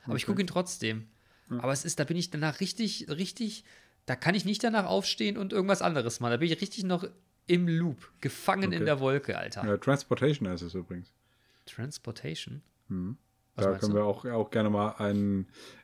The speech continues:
Speaker 2: äh, einen Psychologen mit hier, hier reinholen. Ähm, das ist, äh, Transportation ist der, ähm, ist, ist das, was, ähm, ein Film oder eine Serie mit dir macht, um dich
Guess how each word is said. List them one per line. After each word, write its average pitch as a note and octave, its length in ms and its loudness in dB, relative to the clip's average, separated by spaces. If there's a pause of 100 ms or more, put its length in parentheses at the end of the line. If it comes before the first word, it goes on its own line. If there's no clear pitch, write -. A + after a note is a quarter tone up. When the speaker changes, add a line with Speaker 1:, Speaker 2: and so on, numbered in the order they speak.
Speaker 2:
äh, G2 140 4
einen G2+ 260 -2
Psychologen G#2 560 2
mit A2+ 160 2
hier, A2 320 4 (100)
hier G2 180 0
reinholen. A#2+ 460 0 (500)
Ähm, G#2+ 720 4 (280)
das A2 200 0
ist, B2 180 -2
äh, B2 140 -4
Transportation C3+ 760 -2
ist C3 300 -8
der, A2 540 2
ähm, G#2 560 0
ist, - 220 -8
ist - 340 -10
das, - 380 -2
was, G#2+ 580 -4
ähm, G#2+ 380 0 (400)
ein G#2+ 260 0
Film D3 440 0
oder A#2+ 240 -2
eine A2 260 2
Serie C#3+ 840 -2
mit B2+ 300 -2
dir G#2+ 140 2
macht, A#2 380 -2 (160)
um C3 340 0 (120)
dich C#3+ 320 -2